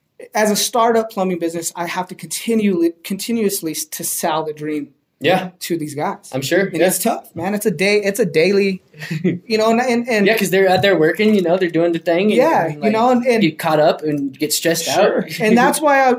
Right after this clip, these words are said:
Speaker 1: I'm really passionate about educating people on Facebook and, and Instagram and stuff like that. On,
Speaker 2: Mm-hmm.
Speaker 1: I'm being transparent,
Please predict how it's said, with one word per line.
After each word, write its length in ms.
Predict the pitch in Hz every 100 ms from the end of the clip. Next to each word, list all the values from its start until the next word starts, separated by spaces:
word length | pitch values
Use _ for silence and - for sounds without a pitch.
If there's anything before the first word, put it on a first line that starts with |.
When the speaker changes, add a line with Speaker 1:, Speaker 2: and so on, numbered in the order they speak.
| 196
Speaker 1:
I'm 140 | 220
really 180 | 220 214
passionate 400 | 208 202 202 196
about 180 | 175 165
educating 400 | 185 180 190 175
people 240 | 180 180 170
on 120 | 143
Facebook 640 | - 165 170 - 175 175 156
and, 180 | 135 -
and 240 | 143 123
Instagram 640 | 165 175 - 170 165 165 156
and 100 | 139
stuff 260 | - 156
like 200 | 156 143
that. 320 | - 202 202 151
On, 220 | 160 151
Speaker 2:
Mm-hmm. 100 | - _ _ _ _ _ _ _ _ _
Speaker 1:
I'm 180 | - 190
being 180 | 190 233
transparent, 760 | 214 208 175 - 202 202 180 180